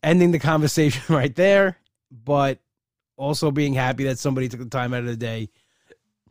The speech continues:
and cared to ask. So, that being said, uh, I hope everybody has a Merry Christmas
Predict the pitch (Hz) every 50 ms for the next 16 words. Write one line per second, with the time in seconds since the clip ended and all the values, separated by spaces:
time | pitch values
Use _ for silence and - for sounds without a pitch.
0 | _ _ - 180 180 170 127 165 170 170 160 139 156 135 135 127 101 - - -
1 | _ _ - - 131 120 113 107 104 101 _ _ _ _ _ _ _ _ _ _
2 | _ _ _ _ _ _ _ _ _ _ _ _ _ _ _ _ _ _ _ _
3 | _ _ _ _ _ _ _ _ _ _ _ _ _ _ _ _ _ _ _ _
4 | _ _ _ _ _ _ _ _ - 190 208 202 208 202 185 170 131 - - 156
5 | 139 135 135 123 104 - _ _ - 135 135 135 131 131 127 127 127 - 135 147
6 | 143 170 165 - 165 165 175 180 170 147 165 156 151 147 139 127 113 101 _ _
7 | _ _ _ _ _ _ _ _ _ _ _ _ _ _ _ _ _ _ _ _
8 | 151 156 156 151 135 147 147 147 160 170 175 170 143 - - 170 160 - - 156
9 | 156 151 135 - - - -